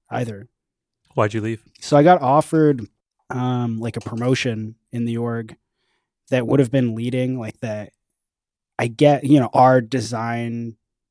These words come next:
Speaker 1: team that would be working on ad production. And that was interesting on some level, but I knew that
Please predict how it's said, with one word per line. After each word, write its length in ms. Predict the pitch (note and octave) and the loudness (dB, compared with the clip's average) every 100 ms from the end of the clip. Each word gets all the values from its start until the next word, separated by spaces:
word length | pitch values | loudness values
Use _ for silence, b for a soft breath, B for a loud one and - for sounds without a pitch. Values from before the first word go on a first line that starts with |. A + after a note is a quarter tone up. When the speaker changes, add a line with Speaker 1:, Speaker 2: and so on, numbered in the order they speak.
| _ _ _ _ _ | _ _ _ _ _
Speaker 1:
team 640 | - - C3 B2 A#2 A2+ A#2+ - | -12 -2 0 0 -2 -6 -10 -8
that 140 | B2 A#2+ | -6 -6
would 120 | A2+ | -6
be 120 | A#2+ | -6
working 560 | A2+ B2 A#2 B2 A2+ A2 | -4 -4 -4 -6 -8 -8
on 440 | A#2+ A2+ A2+ A2 - | -10 -10 -10 -14 -10
ad 340 | A2+ A2 B2 | -8 -8 -10
production. 640 | - C3 C3 - D3+ D3+ _ _ _ _ _ _ _ _ - | -8 -6 -6 -6 -6 -8 _ _ _ _ _ _ _ _ -6
And 520 | C3+ C#3 C3+ C3+ C3 A#2+ | 0 2 2 2 0 0
that 160 | E3 F#3+ | 4 6
was 160 | F#3 | 6
interesting 880 | D#3 C3 C#3+ - D#3 C#3+ - D3+ C#3+ | 2 0 -2 0 2 2 0 -4 -4
on 160 | A#2+ A2+ | -4 -8
some 340 | - B2+ C3 | -6 -4 -2
level, 460 | C#3 C#3+ E3 E3 - - | -2 -4 -4 -6 -8 -4
but 240 | B2+ B2+ | 0 0
I 140 | B2 B2+ | 0 0
knew 500 | B2+ C#3+ D3+ D3+ C#3+ | 4 6 6 6 2
that 340 | C3+ C3 B2 | 2 2 0